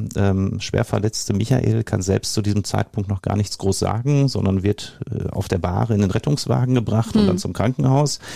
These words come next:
Speaker 1: Aber die ganzen umliegenden Zeugen, es sind immerhin zehn an der Zahl, die dort vernommen werden und die geben dann alle ihre Sichtweise der Dinge wieder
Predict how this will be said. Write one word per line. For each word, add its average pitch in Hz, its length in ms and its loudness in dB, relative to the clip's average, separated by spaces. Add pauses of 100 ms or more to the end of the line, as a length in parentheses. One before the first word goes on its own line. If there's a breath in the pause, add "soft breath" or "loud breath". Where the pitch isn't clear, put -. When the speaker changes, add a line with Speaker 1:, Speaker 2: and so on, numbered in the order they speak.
(440 loud breath)
Speaker 1:
Aber 110 180 4
die 104 100 2
ganzen 120 460 4
umliegenden 120 600 4
Zeugen, 135 600 2 (440 loud breath)
es - 140 0
sind 113 120 0
immerhin 113 640 4
zehn 131 400 2
an 113 140 2
der 98 160 2
Zahl, 123 600 2
die 104 440 2
dort 101 260 0
vernommen 113 500 2
werden 131 800 2
und 107 480 -2
die 107 100 2
geben 113 260 0
dann 107 160 0
alle 107 220 0
ihre 117 400 2
Sichtweise 104 960 0
der 101 200 0
Dinge 87 260 -2
wieder - 220 -10